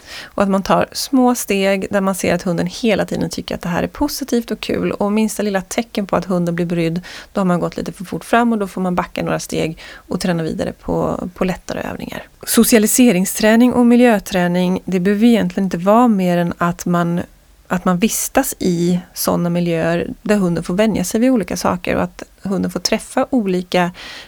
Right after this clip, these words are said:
eh, människor och hundar och andra levande varelser som det är aktuellt att den ska kunna umgås med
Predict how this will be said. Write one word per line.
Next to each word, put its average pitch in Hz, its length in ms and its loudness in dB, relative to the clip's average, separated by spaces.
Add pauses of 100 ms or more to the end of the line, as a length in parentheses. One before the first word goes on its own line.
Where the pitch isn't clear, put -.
(140)
eh, 170 320 -6
människor 202 920 0
och 190 200 0
hundar 170 720 0
och 165 500 -2
andra 170 300 0
levande 165 300 -2
varelser 160 340 0
som 160 180 -4
det 156 60 0
är 160 40 0
aktuellt - 360 -4
att 175 60 -16
den 160 100 -6
ska 175 240 -4
kunna 165 280 -4
umgås 160 320 -4
med 151 160 -2